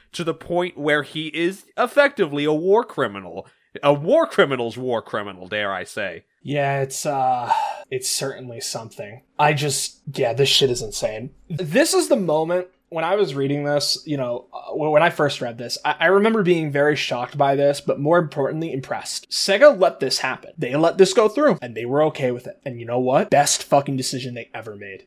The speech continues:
Speaker 2: This is, this is, again, it's another one of those things, 'cause this released last year, correct? Twenty twenty-one, you know, and twenty twenty-two.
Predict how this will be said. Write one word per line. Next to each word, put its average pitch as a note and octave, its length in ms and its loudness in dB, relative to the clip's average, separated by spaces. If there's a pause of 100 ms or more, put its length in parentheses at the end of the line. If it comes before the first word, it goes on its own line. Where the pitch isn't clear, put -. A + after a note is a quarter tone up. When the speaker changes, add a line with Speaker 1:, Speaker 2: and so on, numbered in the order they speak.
Speaker 2:
This C4+ 400 6
is, A3 360 0
this F#4+ 260 4
is, C4+ 140 2 (100)
again, E3+ 400 0
it's F#3 180 4
another F#3 480 0
one F3+ 220 -2
of F#3+ 80 2
those F3 240 0
things, D#3+ 440 -8 (100)
'cause E3+ 140 -2
this C#4 180 -2
released F#3+ 320 -2
last C3+ 320 -6
year, - 300 -14
correct? B2+ 300 -12
Twenty B3+ 220 4
twenty-one, G#3+ 840 -4
you F#3 100 -4
know, E3+ 160 -4
and E3+ 180 -6
twenty F#3+ 200 0
twenty-two. F3+ 340 -4